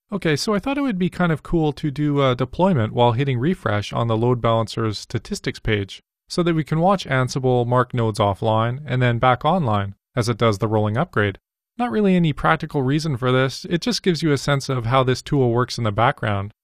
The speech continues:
So let's jump back to the command line and make it happen. Let's open up the E forty-seven rolling playbook in an editor so that we can adjust the app release version from zero dot zero one to zero dot zero two. This will allow us to deploy our second revision of our fancy website design.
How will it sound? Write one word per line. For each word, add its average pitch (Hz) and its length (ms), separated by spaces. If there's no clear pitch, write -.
So - 160
let's 240 220
jump 226 200
back 156 200
to 151 100
the 123 60
command 120 400
line 107 180
and 107 100
make 107 200
it 104 80
happen. 117 340
Let's 170 160
open 214 240
up 165 160
the 151 200
E 151 40
forty-seven 127 600
rolling 127 300
playbook 131 580
in 139 140
an 123 160
editor 107 540
so 185 160
that 185 100
we 180 100
can 180 160
adjust 180 380
the 143 180
app 139 240
release 120 300
version 101 440
from 104 500
zero 131 260
dot 110 240
zero 107 220
one 160 400
to 117 260
zero 110 260
dot 104 240
zero 101 280
two. 135 320
This 180 180
will 156 160
allow 139 240
us 135 160
to 131 140
deploy 120 360
our 110 140
second 156 320
revision 110 460
of 107 160
our 101 160
fancy 113 320
website 117 400
design. 101 400